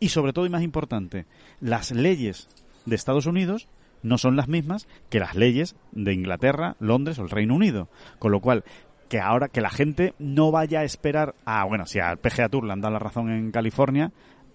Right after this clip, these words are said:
al circuito europeo se la van a dar ahora mismo en Londres. Eso es lo primero que han dicho. Claro, cuando alguien te dice eso, es que no tiene todas las cartas, eh, en su manga, ¿no?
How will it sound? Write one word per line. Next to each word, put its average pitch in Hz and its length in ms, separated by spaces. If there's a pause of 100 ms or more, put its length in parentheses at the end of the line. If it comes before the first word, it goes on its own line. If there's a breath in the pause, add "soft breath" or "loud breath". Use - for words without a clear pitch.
(220)
al 90 400
circuito 98 320
europeo 110 200
se 135 100
la 113 80
van 104 160
a 107 80
dar 117 140
ahora 113 180
mismo 117 340 (320 soft breath)
en 107 140
Londres. 95 420 (240)
Eso 165 160
es 180 60
lo 180 80
primero 143 260
que 139 60
han 127 80
dicho. 110 220
Claro, 127 240
cuando 95 200
alguien 127 220
te 135 80
dice 135 240
eso, 147 260 (520 soft breath)
es - 120
que 135 140
no 127 140
tiene 117 260
todas 107 260
las 98 140
cartas, 110 560 (420 soft breath)
eh, 107 840
en 131 120
su 107 140
manga, 117 320
¿no? 135 120